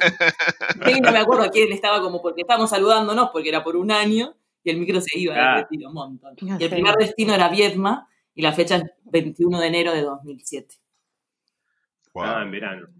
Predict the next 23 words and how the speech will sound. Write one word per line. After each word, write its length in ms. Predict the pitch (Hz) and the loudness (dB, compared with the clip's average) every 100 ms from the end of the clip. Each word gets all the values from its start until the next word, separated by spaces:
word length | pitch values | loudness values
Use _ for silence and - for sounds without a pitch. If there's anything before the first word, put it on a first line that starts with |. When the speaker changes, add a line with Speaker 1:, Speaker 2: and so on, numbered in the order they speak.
| - | -10
Speaker 4:
Sí. 80 | 202 180 | -8 -8
Speaker 1:
Wow. 420 | 147 90 135 - _ | -8 -8 -8 -12 _
Speaker 2:
Sí. 140 | - _ _ _ _ _ _ _ _ _ _ _ _ _ | -20 _ _ _ _ _ _ _ _ _ _ _ _ _
Speaker 3:
Mm. 320 | 113 110 104 95 _ _ _ _ _ _ | -8 -6 -6 -10 _ _ _ _ _ _
Y 460 | 110 120 120 120 127 | -8 -6 -4 -2 0
bueno, 340 | 165 151 131 - - | 2 2 0 -6 -14
está 280 | 123 - 147 | -12 -2 2
bien, 320 | 170 147 139 | 2 2 0
ahí 140 | 139 | -2
llegaron 420 | 151 156 151 147 147 | 0 2 2 2 0
a 100 | 156 | 2
Viedma, 640 | 196 233 226 233 233 214 - _ _ _ _ _ _ _ _ | 2 2 0 0 0 -2 -6 _ _ _ _ _ _ _ _
que 520 | - 151 147 143 143 143 | -2 2 4 2 0 -4
más 220 | 151 156 165 | -2 0 2
o 60 | |
menos, 380 | 196 180 135 127 | 4 4 4 0
¿cuánto, 380 | 165 165 156 - - _ - | 0 0 0 -2 -12 _ -2
cuán-, 240 | 156 160 | 0 2
ahí 120 | 156 165 | 2 2
ya 140 | 165 | 2
tenían 280 | 147 147 135 | 2 2 0
hotel, 560 | 123 127 202 220 190 | -2 0 4 6 4
tenían, 420 | 139 139 160 147 | 4 4 4 2